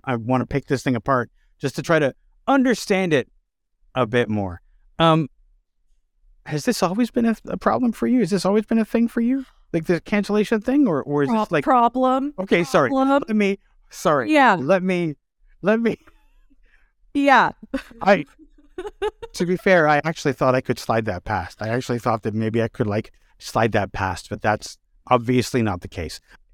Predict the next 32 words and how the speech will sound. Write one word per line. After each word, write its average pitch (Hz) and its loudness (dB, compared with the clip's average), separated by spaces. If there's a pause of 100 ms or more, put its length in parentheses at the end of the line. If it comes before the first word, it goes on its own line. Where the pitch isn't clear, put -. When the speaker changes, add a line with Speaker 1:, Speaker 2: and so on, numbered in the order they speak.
(560)
Speaker 1:
So, 214 0 (1300)
let 185 4
me 240 4
rephrase. 123 -4 (400)
Speaker 2:
Sure. 202 -20 (460)
Speaker 1:
Has 160 -4
this 190 0
always 131 4
been 120 0
a 110 -2
thing 113 -2
for - -2
you, 95 0
or 104 2
is 98 0
this 101 -4
a 104 0
relatively 104 0
recent 92 -4
thing, 92 -2
and 98 -2
how 101 -4
did 101 -2
it 92 -6
start? - -10 (440)
Speaker 2:
Okay, 214 -2 (140)
okay. - -4 (1040)
No, 220 2 (380)
I 196 4
did 202 0
not 202 2
always. 185 -2